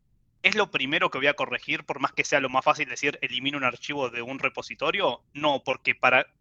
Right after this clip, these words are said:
yo no tenerlo versionado tengo que tener madurez en otro contexto, como dijiste,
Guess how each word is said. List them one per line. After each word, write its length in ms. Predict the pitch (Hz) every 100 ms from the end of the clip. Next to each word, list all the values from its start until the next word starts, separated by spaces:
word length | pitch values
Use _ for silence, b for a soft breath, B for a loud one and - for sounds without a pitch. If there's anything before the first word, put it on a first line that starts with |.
| _
yo 200 | - 185
no 180 | 185 190
tenerlo 380 | 180 170 175 170
versionado 500 | 151 143 156 170 147
tengo 220 | 151 147
que 100 | 139
tener 240 | 131 147
madurez 480 | 151 135 139 120 - _
en 200 | 131 131
otro 480 | 165 - 151 139 143 _ _ _ _ _
contexto, 680 | 135 131 175 170 - 165 175 B B B B _ _
como 220 | 123 117
dijiste, 440 | 117 - 131 120